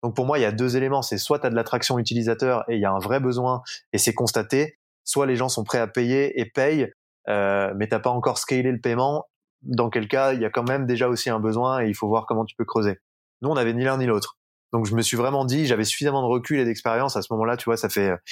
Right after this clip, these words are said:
six, sept ans que, que j'ai commencé à, à, à monter vraiment des boîtes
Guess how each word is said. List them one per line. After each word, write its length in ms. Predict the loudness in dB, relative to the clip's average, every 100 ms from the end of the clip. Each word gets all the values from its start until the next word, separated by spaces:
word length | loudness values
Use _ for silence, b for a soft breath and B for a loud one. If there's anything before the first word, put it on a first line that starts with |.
| B B B
six, 140 | 0 2
sept 240 | 2 2
ans 160 | 0 0
que, 260 | 0 0 0
que 260 | 0 0
j'ai 160 | 0 -2
commencé 380 | 0 0 2 2
à, 100 | 0
à, 400 | 0 0 0 0
à 60 |
monter 240 | 0 0 0
vraiment 240 | 2 0
des 120 | 0
boîtes 280 | 2 2 0